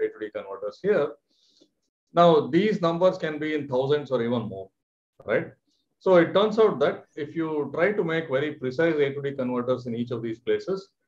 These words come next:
either the power consumption or the area or both will become exceedingly large. So what Professor Janaki Raman is working on is a way of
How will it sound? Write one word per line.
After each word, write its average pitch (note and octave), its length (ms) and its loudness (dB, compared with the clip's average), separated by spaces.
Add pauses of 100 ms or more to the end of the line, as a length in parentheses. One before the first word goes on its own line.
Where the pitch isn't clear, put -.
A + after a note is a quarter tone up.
(320)
either C3+ 360 6
the B2 300 6
power B2 280 2
consumption B2+ 500 -4
or B2 180 -2
the A#2+ 120 4
area A2+ 260 4
or A#2 160 0
both A#2+ 300 -6
will A2+ 140 -6
become C3 440 -8 (140)
exceedingly G#2+ 520 -6
large. E2 280 -10 (720)
So E3+ 140 2
what G3 220 4
Professor E3 280 2
Janaki D3+ 280 0
Raman D#3 280 -2
is B2+ 120 -6
working A2 340 0
on F#3 380 -4
is C3+ 180 -6
a C3 80 4
way C3 200 4
of F3 240 2